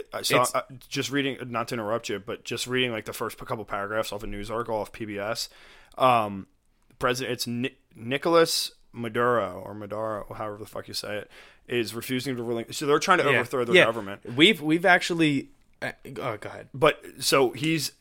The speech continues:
Speaker 1: and he's blocking humanitarian aid from entering the
Speaker 2: Yeah.
Speaker 1: country to help address food growing shortages, or growing food shortages. So I think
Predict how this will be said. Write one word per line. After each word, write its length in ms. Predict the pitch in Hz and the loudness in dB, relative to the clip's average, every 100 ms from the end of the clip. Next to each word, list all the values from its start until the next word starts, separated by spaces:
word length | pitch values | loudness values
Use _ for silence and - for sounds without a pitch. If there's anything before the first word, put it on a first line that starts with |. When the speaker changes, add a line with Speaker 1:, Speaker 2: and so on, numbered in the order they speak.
| - | 4
Speaker 1:
and 300 | 135 131 123 | 4 6 0
he's 140 | 131 | -2
blocking 540 | 110 120 117 135 139 | 0 4 4 4 2
humanitarian 680 | 127 127 123 123 - 123 120 | 0 2 0 0 -2 -2 -2
aid 300 | 101 117 113 | -2 0 -2
from 160 | - 107 | -4 -6
entering 260 | 117 113 110 | -4 -4 -4
the 40 | 101 | 2
Speaker 2:
Yeah. 80 | |
Speaker 1:
country 200 | 139 147 117 | 2 2 0
to 60 | |
help 200 | 104 107 | -2 -4
address 260 | 113 113 - | -2 0 0
food 440 | 113 113 120 - | -2 -6 -8 -10
growing 260 | 127 123 127 | -2 -2 -2
shortages, 580 | - 135 143 139 147 - - | -4 -4 -4 -4 -6 -8 0
or 140 | 135 | 0
growing 300 | 113 127 120 | 2 0 0
food 240 | 110 123 120 | -2 -6 -2
shortages. 440 | 135 139 151 147 - - - | -2 -2 -4 -6 -8 -16 -6
So 400 | - 151 139 123 - | 8 12 12 10 2
I 100 | 127 | 0
think 400 | - 143 147 | 2 0 0